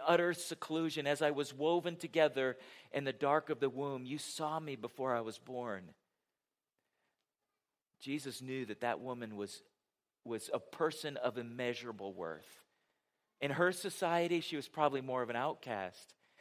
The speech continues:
But Jesus demonstrated her worth, this sounds silly in our society, but just by talking to her, by giving her the time of day, he was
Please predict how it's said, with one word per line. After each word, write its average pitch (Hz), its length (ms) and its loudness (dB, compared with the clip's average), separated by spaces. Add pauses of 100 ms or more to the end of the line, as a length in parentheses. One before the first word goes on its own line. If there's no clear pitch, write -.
(140)
But 143 160 0
Jesus 180 520 -2
demonstrated 156 1000 0 (200)
her 151 180 0
worth, 156 600 4 (920)
this 139 140 -4
sounds 160 280 2
silly 165 340 2
in 127 60 0
our 131 160 2
society, 117 540 -6
but 107 180 -12
just 170 240 -10
by 113 140 -6
talking 127 460 -14
to 104 160 -16
her, 90 300 -6 (600)
by 135 100 2
giving 160 340 -2
her 156 140 2
the 147 120 -2
time 139 300 -4
of 120 120 -10
day, 107 340 -4 (360)
he 185 180 -4
was 151 260 -4